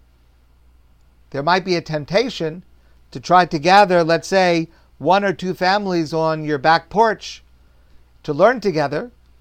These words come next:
which is a very, very nice thing if you're keeping social distance and, uh, it's completely safe. It's a very nice thing to do.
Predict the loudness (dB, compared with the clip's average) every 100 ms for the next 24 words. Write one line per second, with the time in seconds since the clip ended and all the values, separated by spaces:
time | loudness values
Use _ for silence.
0 | _ -8 -6 -4 -4 0 0 0 0 0
1 | 0 -2 -2 -6 -4 -4 -6 -16 -20 _
2 | -14 -10 -10 -8 -8 -6 -8 -6 -6 -6
3 | -8 -8 -8 -4 -6 -6 -14 -20 _ -20
4 | _ _ -12 -10 -8 -10 -12 -10 -8 -8
5 | -10 -12 -14 -20 -20 -20 -10 -4 -4 -6
6 | -4 0 0 0 -10 -12 -6 -4 -2 -2
7 | -2 -2 -8 -12 -12 -12 -8 -6 -8